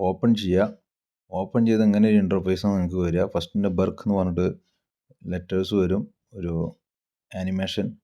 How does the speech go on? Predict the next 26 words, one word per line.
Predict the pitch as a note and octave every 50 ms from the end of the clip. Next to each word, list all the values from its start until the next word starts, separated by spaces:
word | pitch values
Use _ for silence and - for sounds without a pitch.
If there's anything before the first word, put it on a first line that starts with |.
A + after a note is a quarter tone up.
| _ _ _ _ _ _ _ _ _ _ _ _ _ -
പിന്നെ | F#2+ F#2 G2+ G#2+
നമ്മളെ | G#2 G2+ G2+ G2+ G#2
കംപ്ലീറ്റ് | G#2 A2 G#2 G2+ G2 G#2+ A2 G#2+ G#2+ -
പ്രൊഫൈൽ | G2+ G2+ F#2+ - - G#2 G#2 G#2+ A2
ചെയ്യണം. | G#2 G#2+ G2 F#2 F#2 G2 G#2 G#2+ - _ _ _ -
അതിന് | E2 E2+ F#2 F#2 G2+ G2+
നമ്മളെ, | G#2 G#2 G2+ G2+ G2+ G2+ G#2+ G#2+ G#2+ G#2+ _ _ _ _ _ _ _ _ _ _ _ _ _ _ _ -
ഏ, | G#2+ F#2+ F#2 F2+ F2+ F2 E2+ E2 D#2+ D2+ C2+ A#1 G#1+ - - _ _ _ _ _ -
ഐ | G2+ G2+ G#2 A2
ഡി, | G#2+ A#2 A2 G#2+ G2
അല്ല, | G#2 G2+ G2 G2 F#2+ F#2+
നമ്മളെ | F#2+ G2 G2 G2+ G#2 G#2 G#2+ A2 G#2+ G2+
date | F#2 F#2 F#2+ F#2+ F#2 G#2
of | G2 -
birth | G#2+ G#2+ G#2 - B2+
കൊടുക്കണം. | A2+ G2 F#2 E2 F2 F2+ E2+ F2
അതായത് | F#2 F#2 G2+ G#2+ A2 A2+ A2+
നമ്മുടെ | A2 G#2+ G#2+ G#2+ A2 A#2+
ഇക്കാമയിലുള്ള | A#2+ G#2 - - A#2 A2+ A#2 A#2+ A#2+ B2 A#2+ B2 B2 A#2 A#2 A#2+
date | A2+ A2 G2+ F#2+ G2 G#2+
of | G#2 G2+
birth | G2 G#2 G2+ G2
തന്നെ | - A2 G#2 G#2
നമ്മൾ | G2+ G2 F2+ F#2+ F#2
കൊടുക്കാൻ | - F#2+ E2+ D#2+ - F2+ G2
ശ്രമിക്കുക. | - G2+ F#2+ F2 F2 E2 F2+ F#2+